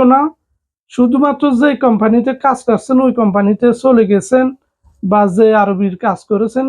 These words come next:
সে আরবি থেকে চলে গেছেন, আপনার পাসপোর্ট কোম্পানি বা আরবি হয়তো ফেলে দিয়েছে বা মার্কেজে পুলিশ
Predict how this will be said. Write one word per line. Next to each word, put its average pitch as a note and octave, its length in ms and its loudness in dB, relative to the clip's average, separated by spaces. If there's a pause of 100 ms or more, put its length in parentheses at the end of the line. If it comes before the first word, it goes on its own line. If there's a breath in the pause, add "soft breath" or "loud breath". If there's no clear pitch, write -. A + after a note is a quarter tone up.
(140)
সে - 200 -2
আরবি A3+ 320 2
থেকে A3+ 280 0
চলে A#3+ 300 2
গেছেন, G#3 340 0
আপনার G#3+ 380 2 (100)
পাসপোর্ট B3 500 0 (280)
কোম্পানি A3 580 2
বা A#3+ 200 2 (120)
আরবি E3 360 -4 (840)
হয়তো A3+ 380 0
ফেলে B3 300 2
দিয়েছে C4 520 -2 (400)
বা G#3 220 2
মার্কেজে G3+ 600 0 (140)
পুলিশ G#3 280 -4